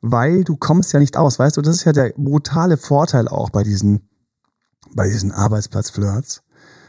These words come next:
Der brutale Vorteil ist, du musst ja so wenig machen. Menschenskinder, die Vorteile sind ja echt,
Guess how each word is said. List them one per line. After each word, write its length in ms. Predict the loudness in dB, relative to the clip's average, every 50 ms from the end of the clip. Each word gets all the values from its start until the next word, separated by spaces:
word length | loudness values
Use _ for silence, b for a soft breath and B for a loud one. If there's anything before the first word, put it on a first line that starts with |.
| b b -4
Der 160 | 0 0 0
brutale 480 | 2 2 0 0 0 0 0 0 -2 -4
Vorteil 420 | -2 -2 -2 0 0 0 0 0
ist, 220 | 0 -4 -2 -2
du 60 | 0 2
musst 240 | 2 0 0 0
ja 100 | -2 -2
so 180 | 0 0 0 0
wenig 360 | 2 2 2 2 0 -2 -4
machen. 320 | -4 -6 -4 -6 -6 -4 -2
Menschenskinder, 520 | 0 0 0 0 -2 -4 -2 0 0 0
die 120 | 0 -2
Vorteile 400 | -4 -4 -4 -4 -2 0 0 -2
sind 140 | 0 0 -2
ja 60 | -2
echt, 160 | -2 -6 -8